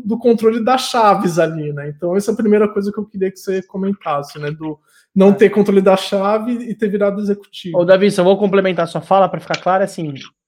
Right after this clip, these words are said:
Speaker 2: vende por um valor, você não recebe aquele valor.
Speaker 1: Exatamente.
Speaker 2: Ele vai vir, talvez, se der tudo certo, torcendo pra que dê, durante três anos, depois de você entregar algumas coisas. Tem um,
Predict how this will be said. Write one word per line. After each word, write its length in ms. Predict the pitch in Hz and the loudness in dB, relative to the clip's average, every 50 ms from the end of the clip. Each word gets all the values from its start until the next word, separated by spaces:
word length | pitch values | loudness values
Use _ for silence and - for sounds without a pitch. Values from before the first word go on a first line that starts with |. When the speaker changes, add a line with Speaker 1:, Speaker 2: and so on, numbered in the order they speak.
| - - - | -20 -16 -14
Speaker 2:
vende 460 | 165 147 151 190 208 233 226 233 220 | -10 -4 -2 0 0 0 0 -2 -4
por 180 | 202 240 233 | -4 -4 -2
um 80 | 240 226 | -2 0
valor, 460 | 202 247 262 262 202 156 139 135 135 | 2 2 2 2 2 0 -2 -4 -8
você 160 | - - 156 | -12 -12 -10
não 140 | 143 147 160 | -8 -8 -6
recebe 720 | 185 254 294 - - - - - 196 170 180 226 240 262 262 | -4 -6 -6 -6 -8 -12 -8 -4 0 2 2 2 2 2 -2
aquele 280 | 233 247 - 247 233 220 | -2 -2 -6 -8 -6 -2
valor. 440 | 214 247 294 269 190 143 127 - _ _ _ _ _ _ _ | -2 0 0 0 0 -2 -4 -8 _ _ _ _ _ _ _
Speaker 1:
Exatamente. 600 | 156 147 143 143 - 185 202 202 170 147 143 143 | -18 -18 -16 -12 -8 -6 -6 -4 -4 -6 -6 -6
Speaker 2:
Ele 200 | 147 156 165 175 | -4 -2 0 0
vai 320 | 156 160 190 220 254 269 233 | 2 4 4 6 6 4 4
vir, 400 | 190 185 208 214 220 233 233 202 | 2 0 0 0 0 -2 -4 -2
talvez, 720 | - 220 208 214 214 190 170 160 190 196 202 233 254 254 | 0 2 4 4 4 4 2 2 4 4 4 4 2 -2
se 100 | - 214 | -4 -2
der 140 | 214 202 202 202 | -2 -2 -2 -4
tudo 220 | - 202 185 196 | -8 -10 -8 -8
certo, 600 | 196 - - 185 175 185 190 202 202 202 208 208 | -8 -6 -2 0 2 4 4 4 2 0 -4 -6
torcendo 560 | 202 - 196 180 170 - - 202 208 214 214 202 | -4 -2 -2 -2 -2 -2 -4 -4 -2 -4 -6 -6
pra 140 | - 247 202 | -6 -6 -6
que 160 | 202 214 196 | -6 -6 -4
dê, 500 | 165 180 185 190 196 214 254 311 - - _ _ _ _ _ _ _ _ _ _ _ | -2 0 2 2 2 2 0 -2 -4 -10 _ _ _ _ _ _ _ _ _ _ _
durante 560 | 165 160 226 196 240 208 - - - - 175 | -2 2 2 2 2 2 -2 -10 -14 -16 -8
três 380 | - 240 233 240 277 311 247 247 | 2 4 6 6 6 4 4 4
anos, 640 | 220 220 220 220 220 220 233 240 302 285 - - _ _ _ _ _ _ _ | 4 4 4 2 0 -2 -2 -2 -4 -6 -8 -12 _ _ _ _ _ _ _
depois 400 | 185 208 202 208 - 214 214 208 | -2 -2 -2 -2 0 0 0 0
de 80 | 208 220 | 0 -2
você 300 | 233 233 220 - - 233 | -2 -4 -4 -4 -6 -8
entregar 360 | 214 226 240 233 220 226 220 | -8 -6 -4 -2 0 2 2
algumas 460 | 226 226 226 226 233 247 269 269 277 | 2 0 -2 -4 -6 -4 -6 -6 -6
coisas. 180 | - 196 170 - | -10 -10 -6 -2
Tem 100 | 196 214 | -2 0
um, 140 | 254 262 | 0 0